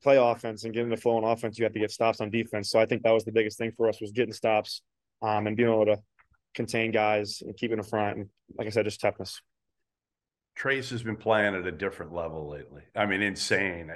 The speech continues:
Speaker 2: You know, other than Zach Edey, I don't know if there's been a more dominant player, uh, lately, but I, I think what people don't understand was how banged up he was with the back issue. I mean,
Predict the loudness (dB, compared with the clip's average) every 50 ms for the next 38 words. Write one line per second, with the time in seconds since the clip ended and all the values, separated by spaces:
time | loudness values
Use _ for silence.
0 | -6 -4 -2 -2 2 4 6 6 6 4 2 0 -2 0 2 2 4 4 4 2
1 | 0 -2 -2 -2 -4 -6 -8 -12 -20 -20 -20 _ _ _ _ 0 2 4 4 4
2 | 4 4 4 2 -2 -6 -4 -4 -4 -2 -2 0 0 0 0 2 2 2 2 2
3 | 0 -2 -6 -6 -4 -2 -2 0 0 0 -2 -4 -6 -12 _ _ _ _ _ -6
4 | -6 -4 -6 -6 -4 -2 0 2 2 2 0 0 -2 2 2 2 2 2 -2 -10
5 | -18 -8 _ 2 4 4 6 6 4 6 6 8 6 6 6 2 -2 0 2 2
6 | 4 4 6 6 6 6 6 4 2 0 -2 -4 -4 -2 0 0 0 0 0 -2
7 | -4 -6 -10 -18 _ _ _ -10 -6 -2 2 4 4 4 4 4 4 4 6 6
8 | 4 4 4 2 -2 -2 2 4 6 6 6 4 0 -4 -10 -10 -10 -6 -2 2
9 | 4 6 6 4 2 0 -10 -12 -14 -16 -18 -16 -16 -16 -14 -14 -14 -16